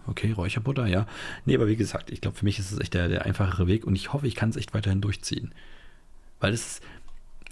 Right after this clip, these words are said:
ich hab irgendwann mal festgestellt, wenn du dich tatsächlich in gewissen Dingen einschränkst, macht's vieles einfacher. Also wirklich einfacher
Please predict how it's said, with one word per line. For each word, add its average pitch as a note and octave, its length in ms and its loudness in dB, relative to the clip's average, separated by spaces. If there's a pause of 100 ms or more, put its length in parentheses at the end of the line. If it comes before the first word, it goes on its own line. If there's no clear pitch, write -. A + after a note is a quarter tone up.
(1300)
ich - 120 -2
hab D#3+ 100 -6
irgendwann D#3 240 4
mal C3+ 80 4
festgestellt, - 500 -2
wenn G2 100 4
du G#2+ 80 2
dich A2 280 -2
tatsächlich C3 460 0
in F#2+ 160 6
gewissen C3+ 320 4
Dingen A#2 220 4
einschränkst, B2 560 2
macht's G2 280 2
vieles C3+ 300 2
einfacher. F#2+ 440 2
Also F2 180 4
wirklich A2 300 2
einfacher E2+ 520 0